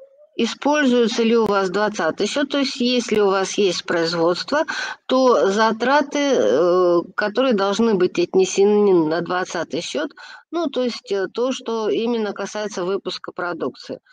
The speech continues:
Ну, например, э, там, э,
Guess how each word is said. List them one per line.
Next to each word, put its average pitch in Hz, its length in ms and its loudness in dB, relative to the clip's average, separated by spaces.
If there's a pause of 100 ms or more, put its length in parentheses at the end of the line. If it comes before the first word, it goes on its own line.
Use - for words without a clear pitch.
(280)
Ну, 302 100 -4
например, 226 600 -2
э, 170 400 -2 (100)
там, 151 680 -4 (1120)
э, 151 500 -6